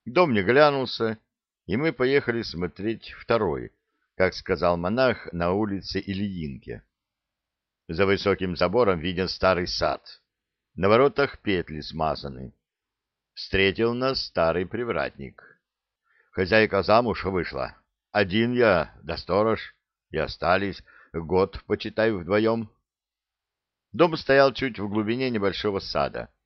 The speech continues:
каменный, в два этажа. Вида ухоженного, даже внутри пыли почти не было. Часть обстановки сохранилась,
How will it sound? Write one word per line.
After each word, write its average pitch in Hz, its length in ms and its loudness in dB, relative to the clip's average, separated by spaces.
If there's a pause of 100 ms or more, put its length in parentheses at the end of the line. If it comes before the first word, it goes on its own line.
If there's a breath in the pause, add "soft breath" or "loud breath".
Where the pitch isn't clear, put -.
(120)
каменный, 127 640 2
в 98 160 -4
два 110 300 2
этажа. 76 500 -2 (600)
Вида 135 300 2
ухоженного, 117 920 2 (520)
даже 120 360 6
внутри 110 460 0
пыли 107 340 -2
почти 87 460 -6
не 85 220 -4
было. 57 320 -10 (800)
Часть 165 360 6
обстановки 87 680 -2
сохранилась, 113 920 -4